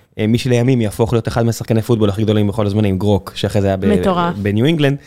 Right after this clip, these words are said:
Speaker 1: ו-, <laughs> וש-, שאלתי אותו, "איך הולך?" כי הוא למד איתי בשיעורים וכאלה.
Speaker 2: כן.
Speaker 1: אמר, "איך?" לפעמים הוא עושה את המבחן, לפעמים איזה ילדה אסיאתית עושה את המבחן,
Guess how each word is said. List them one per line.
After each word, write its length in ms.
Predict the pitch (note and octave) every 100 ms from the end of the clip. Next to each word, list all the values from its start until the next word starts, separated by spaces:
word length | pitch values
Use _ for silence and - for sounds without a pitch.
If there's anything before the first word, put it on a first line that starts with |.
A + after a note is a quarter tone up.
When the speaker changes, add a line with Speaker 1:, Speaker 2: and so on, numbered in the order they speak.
| - - - - G#2
Speaker 1:
ו-, 180 | G#2 C3 - B2+
<laughs> 200 | - C#3+
וש-, 160 | A#2+ B2+
שאלתי 260 | - - D3
אותו, 120 | D3
"איך 140 | A#2+ E3
הולך?" 240 | F3+ G#3+
כי 120 | -
הוא 60 | A2+
למד 140 | A2
איתי 140 | A#2+ A#2
בשיעורים 400 | A#2 C#3+ G#3 E3
וכאלה. 360 | A#2+ C#3+ C#3 A#2
Speaker 2:
כן. 180 | - G3+ F3+ -
Speaker 1:
אמר, 100 | C3+ -
"איך?" 180 | F#3+ A3 - - - - -
לפעמים 320 | - D#3 C3+
הוא 80 | D3+
עושה 120 | C4
את 60 |
המבחן, 400 | G#3+ F3+ F#3+ D#3
לפעמים 280 | A#2+ B2+ B2+
איזה 160 | B2+ A2+
ילדה 200 | G#2+ A#2
אסיאתית 300 | G#2 D3+ G#3+
עושה 120 | G#3
את 60 | A3
המבחן, 420 | E3 C#3+ - C#3+